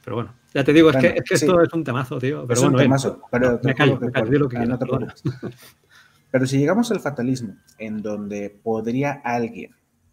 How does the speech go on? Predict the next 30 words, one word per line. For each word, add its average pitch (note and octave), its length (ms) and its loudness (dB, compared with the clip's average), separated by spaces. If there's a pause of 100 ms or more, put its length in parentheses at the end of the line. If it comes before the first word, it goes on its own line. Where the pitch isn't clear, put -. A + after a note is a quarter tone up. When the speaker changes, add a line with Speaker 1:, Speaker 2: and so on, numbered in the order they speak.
(460)
Speaker 2:
argumentar G#2 840 -8 (440)
que A2+ 240 0
es A#2+ 120 -2
donde A#2+ 280 -2
entra G#2+ 280 -4
Dios, A2 420 -8 (480)
pero G2 240 -8
nosotros A#2 440 -4
como A#2+ 180 -2
ateos A#2 380 -4
obviamente G#2 400 -8
decimos, F#2 500 -14
"Dios - 240 -12
no A#2 60 -4
existe A#2 380 -6
porque - 260 -16
no F#2+ 100 -12
hay G2 140 -6
un G#2 100 -6
destino, D3 640 -4 (420)
que F#2+ 140 -10
este F#2 320 -10
es - 160 -12
un, G#2 140 -10
no A#2 100 -2
es A2+ 100 -6
un A2+ 120 -6
destino A2+ 540 -6 (260)
que A2 120 -8
vea". A#2 460 -4